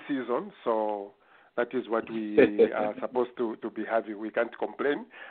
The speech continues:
Speaker 1: After all, this is, uh, November the seventh.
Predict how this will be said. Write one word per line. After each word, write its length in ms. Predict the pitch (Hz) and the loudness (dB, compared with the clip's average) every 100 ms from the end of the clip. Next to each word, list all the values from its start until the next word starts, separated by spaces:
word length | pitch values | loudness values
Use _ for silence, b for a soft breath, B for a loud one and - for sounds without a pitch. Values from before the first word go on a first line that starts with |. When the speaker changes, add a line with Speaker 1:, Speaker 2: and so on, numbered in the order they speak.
| B | B
Speaker 1:
After 380 | 131 - 131 120 | -2 0 2 4
all, 140 | 120 | 2
this 160 | 117 123 - | 0 -6 -6
is, 160 | 117 101 | -10 -2
uh, 580 | 113 104 107 107 107 110 | 0 2 0 0 0 -2
November 1080 | 123 185 214 202 240 339 339 330 311 302 302 302 B B B B - | -2 0 0 0 0 2 2 2 2 2 0 -4 B B B B -4
the 100 | 269 285 | -2 -2
seventh. 420 | 392 370 185 120 | 0 2 2 0